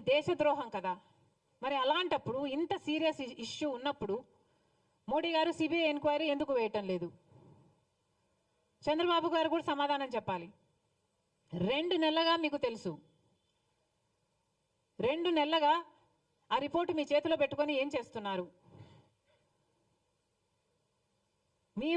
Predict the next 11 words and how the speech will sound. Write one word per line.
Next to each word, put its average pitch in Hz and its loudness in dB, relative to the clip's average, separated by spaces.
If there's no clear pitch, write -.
వంద 302 2
రోజులు 330 2
పూర్తి 330 0
చేసుకున్న 294 2
సందర్భంలో 277 0
మీరు 262 0
అది 240 -6
బయట 254 -2
పెట్టారు 285 2
అంటే 214 -4
ఏమనుకోవాలి? 233 0